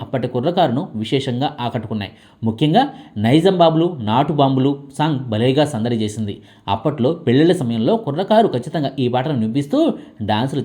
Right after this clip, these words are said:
చేస్తూ ఆనందించేవారు. ఇక ఇందులోనే రమణ గోగుల గారి గాత్రంలో జాలువారిన ఓ మేరీ బుల్బుల్, బొంబాయి బొమ్మ పాటలు కూడా అలరించాయి. రమణ గోగుల గారి గొంతులోని విలక్షణమైన బాణి జనాన్ని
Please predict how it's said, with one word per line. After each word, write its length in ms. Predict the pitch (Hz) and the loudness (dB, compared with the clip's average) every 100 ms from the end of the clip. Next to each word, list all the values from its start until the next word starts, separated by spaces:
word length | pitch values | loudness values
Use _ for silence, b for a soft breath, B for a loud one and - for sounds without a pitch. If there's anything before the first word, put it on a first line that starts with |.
| 120 | -4
చేస్తూ 220 | 120 131 98 | -2 -2 -2
ఆనందించేవారు. 580 | 110 120 113 113 104 101 - B - | -4 -2 -4 -4 -4 -6 -10 B -4
ఇక 100 | 131 131 | 0 2
ఇందులోనే 380 | 117 170 180 160 110 - | 4 6 6 4 0 -4
రమణ 160 | 110 143 147 | -2 0 0
గోగుల 220 | 131 123 113 | 2 0 0
గారి 120 | 107 | -2
గాత్రంలో 320 | 117 165 160 117 | -2 -2 -2 0
జాలువారిన 420 | 117 113 113 110 110 120 B B 147 | 0 2 0 0 -2 -4 B B 4
ఓ 20 | 156 165 | 6 6
మేరీ 240 | 175 185 196 | 6 6 6
బుల్బుల్, 320 | 156 147 156 156 - - | 6 4 2 0 -8 -4
బొంబాయి 340 | 113 131 170 180 | 0 4 6 6
బొమ్మ 220 | 156 139 131 | 4 0 0
పాటలు 280 | 117 117 143 147 | 0 0 0 2
కూడా 160 | 139 117 117 | 2 2 0
అలరించాయి. 440 | 107 110 107 107 98 B B - 120 | -2 -2 -2 -6 -8 B B -2 2
రమణ 200 | 160 277 | 4 4
గోగుల 240 | 262 240 220 180 | 6 6 6 4
గారి 160 | 151 120 | 2 2
గొంతులోని 420 | 123 151 185 139 165 - 107 | 0 2 2 2 -2 -4 0
విలక్షణమైన 480 | 135 156 190 185 151 | 0 0 -2 0 0
బాణి 260 | 110 120 220 208 113 | 0 0 0 0 -2
జనాన్ని 300 | 110 131 127 | -2 -2 -2